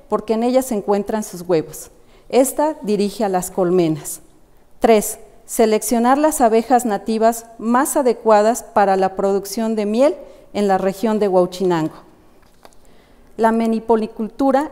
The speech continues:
es importante ya que no requiere de grandes inversiones, por lo que las mujeres de las zonas marginadas de Huauchinango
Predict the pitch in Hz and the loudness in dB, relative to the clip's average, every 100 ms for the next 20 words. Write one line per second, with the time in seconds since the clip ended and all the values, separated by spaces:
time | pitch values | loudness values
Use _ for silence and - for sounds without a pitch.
0 | - 269 - 339 247 226 - 233 - - | -4 -2 2 2 2 -2 -2 -4 -4 -8
1 | - 214 220 247 233 220 220 220 214 208 | -2 0 0 0 0 0 -2 0 0 0
2 | 185 180 208 220 233 226 196 180 175 - | -2 -2 -2 0 -2 -2 -4 -2 -4 -4
3 | 202 180 160 - - - - - - - | -2 0 -2 -8 -20 -20 -20 -20 -20 -10
4 | - 202 190 190 196 190 208 185 240 240 | -2 2 2 0 -2 -2 -2 -4 0 0
5 | 202 175 180 175 - 220 254 247 240 233 | 0 -2 -2 -2 -4 -2 -2 0 -2 -2
6 | 247 220 202 175 175 170 202 214 254 240 | -4 -2 0 -2 -2 0 0 -2 -4 -2
7 | 220 196 226 - | -2 -2 -4 -6